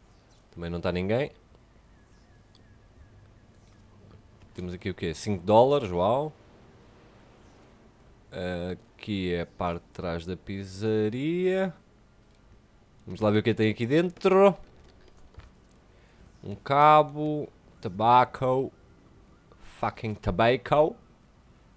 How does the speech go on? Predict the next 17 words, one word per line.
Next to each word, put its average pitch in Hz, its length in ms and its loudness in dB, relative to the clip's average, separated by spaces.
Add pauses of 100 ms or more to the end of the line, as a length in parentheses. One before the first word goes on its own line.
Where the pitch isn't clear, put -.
(300)
E 131 920 -6 (300)
não 131 160 -10
estou 139 160 -4
a 135 60 -2
ver 135 60 0
mais 143 200 0
nada, 139 320 2
né? 107 340 -2 (2500)
Apanhar 92 320 -10
isto, 135 380 -6
apanhar 87 320 -10
isto, 131 360 -10
apanhar 90 320 -10
isto. 135 580 -12 (1300)
Apanhar 78 440 -16
isto. 131 540 -6 (1300)
Ok. 139 560 0